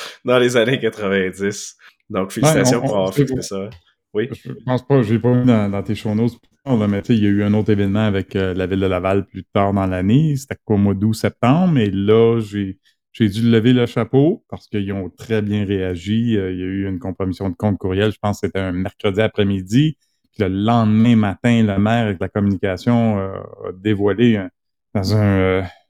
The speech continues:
Speaker 2: une conférence de presse qui était arrivé, puis ce qu'il faisait pour mitiger le risque, pour rassurer les citoyens qu'il n'y avait pas de données qui avaient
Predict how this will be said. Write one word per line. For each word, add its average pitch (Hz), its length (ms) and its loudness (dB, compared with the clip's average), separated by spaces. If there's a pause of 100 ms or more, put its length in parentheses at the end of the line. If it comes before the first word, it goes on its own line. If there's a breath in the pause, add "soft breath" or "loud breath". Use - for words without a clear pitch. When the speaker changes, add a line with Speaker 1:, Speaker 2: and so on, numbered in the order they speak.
(240)
Speaker 2:
une 101 100 -4
conférence 107 440 0
de 104 80 2
presse 120 480 -2
qui - 100 -2
était 110 140 -2
arrivé, 107 500 2
puis 127 180 -10
ce - 100 -20
qu'il - 140 -20
faisait 110 200 0
pour 104 180 -6
mitiger 101 460 -4
le 98 140 -4
risque, 131 480 0
pour 92 100 -18
rassurer 107 420 0
les 107 100 2
citoyens 107 300 -4
qu'il 110 80 -2
n'y 107 60 -2
avait 95 120 -6
pas 110 120 -4
de 101 80 -8
données 104 260 -2
qui 104 80 -4
avaient 98 240 -4